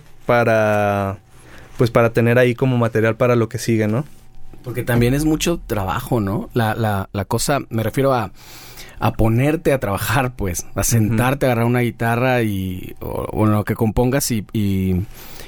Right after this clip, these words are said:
Speaker 2: y realmente dedicarle el tiempo. O sea, es más chamba, pues, que, que a veces así, inspiración tan romántico como lo veo yo. Sin embargo, sí hay muchos momentos en los que te agarra, pues, de que bañándote, güey, o lo que sea. Puta, una melodía, ¿no?
Speaker 1: Simón.
Speaker 2: ¿Sí te pasa eso también?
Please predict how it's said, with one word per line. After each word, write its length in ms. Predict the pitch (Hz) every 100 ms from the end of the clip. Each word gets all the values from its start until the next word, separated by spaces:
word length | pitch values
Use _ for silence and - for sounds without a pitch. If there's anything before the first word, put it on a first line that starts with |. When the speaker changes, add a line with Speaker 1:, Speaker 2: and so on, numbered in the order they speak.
| - 107
Speaker 2:
y 80 |
realmente 480 | 107 113 123 147 165
dedicarle 480 | 143 113 95 117 131
el 80 | 135
tiempo. 200 | 135 123
O 20 |
sea, 80 | 127
es 60 | 131
más 200 | 143 -
chamba, 380 | - 151 165 120
pues, 340 | 113 107 92
que, 520 | - 104 98 87 - -
que 120 | - 104
a 40 |
veces 300 | 101 110 117
así, 500 | 104 - 98 95 - 90
inspiración 640 | - 110 - 104 92 95 92
tan 160 | 104
romántico 500 | 95 98 101 92 98
como 160 | 92 92
lo 80 | 92
veo 140 | 95
yo. 200 | 110 - - - -
Sin 160 | 135
embargo, 280 | 139 147 170
sí 80 | 175
hay 60 |
muchos 280 | 170 170 175
momentos 600 | 180 165 165 156 170 - - - - -
en 120 | 117
los 160 | 110 -
que 120 | 113
te 100 | 113
agarra, 560 | 107 107 117 127 113 -
pues, 160 | 101 107 95 98
de 160 | 98
que 160 | - 92
bañándote, 680 | 92 87 87 90 110 - 95
güey, 180 | 92 90
o 40 |
lo 120 | 90
que 100 | -
sea. 300 | - 95 101 -
Puta, 320 | - - - -
una 180 | 117 131
melodía, 420 | 131 107 113 113
¿no? 120 | 101 302 - -
Speaker 1:
Simón. 640 | 117 127 113 107 107 107 - - -
Speaker 2:
¿Sí 120 | -
te 120 | 127 143
pasa 260 | 143 165
eso 140 | 151 175
también? 340 | 127 127 190